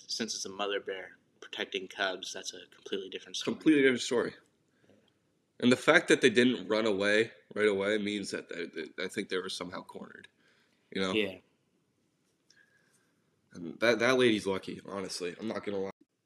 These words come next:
Speaker 2: Yeah, that, that, that lady's very lucky that that bear didn't flip a switch and go berserk.
Speaker 1: Oh, yeah.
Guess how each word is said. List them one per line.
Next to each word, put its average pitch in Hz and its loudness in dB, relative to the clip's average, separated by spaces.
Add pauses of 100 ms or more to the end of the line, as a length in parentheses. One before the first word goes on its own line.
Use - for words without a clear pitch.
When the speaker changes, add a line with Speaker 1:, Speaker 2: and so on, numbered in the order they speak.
(600)
Speaker 2:
Yeah, 95 4
that, 92 -2
that, 104 -2
that 120 4
lady's 110 4
very 98 0
lucky - -8 (460)
that 98 -4
that 98 -4
bear 95 2
didn't 90 -8 (440)
flip 117 0
a 98 -6
switch 92 -2
and 92 -6
go 90 -2
berserk. - -12 (180)
Speaker 1:
Oh, 107 -2
yeah. 95 -8